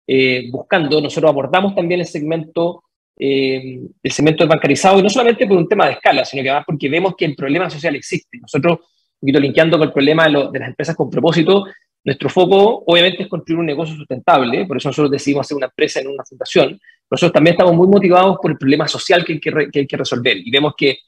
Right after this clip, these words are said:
ese mismo problema que, que está hoy día en el segmento de los migrantes, existe también en el segmento desbancarizado, y en Perú somos básicamente una fintech que hoy día diría que somos mitad migrante y mitad segmento desbancarizado, financiando peruanos que hoy día los bancos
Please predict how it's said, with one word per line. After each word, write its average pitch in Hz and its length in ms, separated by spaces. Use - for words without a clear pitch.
ese - 160
mismo 175 180
problema 180 380
que, 160 120
que - 520
está - 140
hoy 165 80
día 160 180
en 127 80
el 123 60
segmento 139 380
de 160 60
los 156 60
migrantes, 214 420
existe - 360
también 190 320
en 185 60
el 185 80
segmento 175 460
desbancarizado, 160 600
y 135 60
en 127 80
Perú 156 240
somos 147 240
básicamente 175 640
una 139 200
fintech 180 520
que - 120
hoy 123 100
día 170 180
diría 160 320
que 165 120
somos 160 240
mitad 151 260
migrante 196 720
y 147 80
mitad 170 400
segmento 170 460
desbancarizado, 156 760
financiando 175 440
peruanos 180 460
que 170 60
hoy 151 80
día 165 100
los 151 140
bancos 170 400